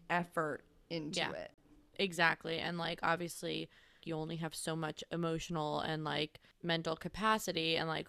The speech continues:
Speaker 2: how much of that are you putting in? S-, it has to, you have to be taking it from somewhere, and, like,
Speaker 1: Yeah.
Speaker 2: what is getting, you know, not prioritized because of that.
Speaker 1: Yeah, I feel like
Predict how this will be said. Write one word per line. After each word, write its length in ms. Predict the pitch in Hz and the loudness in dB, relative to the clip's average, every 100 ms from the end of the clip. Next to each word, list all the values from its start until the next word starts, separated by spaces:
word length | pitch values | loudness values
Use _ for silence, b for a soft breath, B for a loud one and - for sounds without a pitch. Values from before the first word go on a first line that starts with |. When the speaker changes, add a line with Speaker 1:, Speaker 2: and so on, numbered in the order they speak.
| - | -8
Speaker 2:
how 180 | 156 175 | 0 0
much 220 | 170 165 | 2 0
of 120 | 170 165 | 0 0
that 140 | 160 | 0
are 80 | 160 | 0
you 120 | - | -2
putting 300 | - 165 170 | -4 -4 0
in? 360 | 185 175 170 - | 2 2 0 -6
S-, 180 | - - 180 | -12 -10 0
it 140 | 175 | 0
has 260 | 170 175 165 | 4 2 2
to, 120 | 175 180 | -6 -6
you 120 | 190 | 0
have 200 | 185 170 | 2 2
to 80 | - | -2
be 100 | 180 | -6
taking 300 | - 165 160 | -4 -4 -4
it 120 | - | -8
from 200 | - - 156 | -8 -8 -4
somewhere, 600 | - 185 - - 101 - | -4 -4 -4 -4 -4 -4
and, 200 | 170 123 | -4 -4
like, 240 | - 196 - | -4 -6 -6
Speaker 1:
Yeah. 140 | 175 | 0
Speaker 2:
what 240 | 170 160 - | 2 2 0
is 240 | 170 156 | -4 -2
getting, 580 | 170 160 156 156 160 160 b b b b - | 0 2 2 0 -2 -8 b b b b -8
you 140 | 180 | -2
know, 180 | 160 156 | 0 0
not 300 | 160 160 143 | 4 4 4
prioritized 880 | - 156 156 - - 175 - - - | 4 2 2 -2 -2 -2 -2 -4 -8
because 320 | - 175 - | -10 -8 -8
of 120 | - | -8
that. 320 | 214 - - - 175 _ _ | -8 -6 -8 -10 -18 _ _
Speaker 1:
Yeah, 220 | 226 185 | 2 2
I 100 | 143 170 | 2 -2
feel 140 | 202 | 0
like 180 | 180 | 0